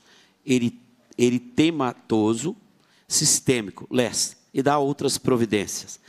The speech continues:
Projeto em exame pretende dispor sobre diretrizes para a promoção da conscientização sobre o lúpus eritema-, eritematoso sistêmico, less, e dá outras providências. Quanto ao aspecto,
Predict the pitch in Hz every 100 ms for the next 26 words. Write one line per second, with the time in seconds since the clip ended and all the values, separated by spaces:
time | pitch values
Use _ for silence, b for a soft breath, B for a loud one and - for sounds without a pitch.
0 | b b b - 147 110 135 - 123 90
1 | 110 127 135 131 117 113 104 98 92 -
2 | 110 101 - b b b b - 131 113
3 | 120 107 127 151 127 - 131 123 123 120
4 | 107 - 135 127 120 123 127 113 104 95
5 | 123 - 160 160 131 180 - 185 - -
6 | B B B B B 131 127 123 120 117
7 | 113 - 117 113 117 113 117 - 151 147
8 | - 120 - 127 143 196 131 113 123 156
9 | - B B B 135 147 143 214 - 127
10 | - 117 110 101 82 - - - B B
11 | B B B - 165 175 156 - 151 151
12 | - 139 131 113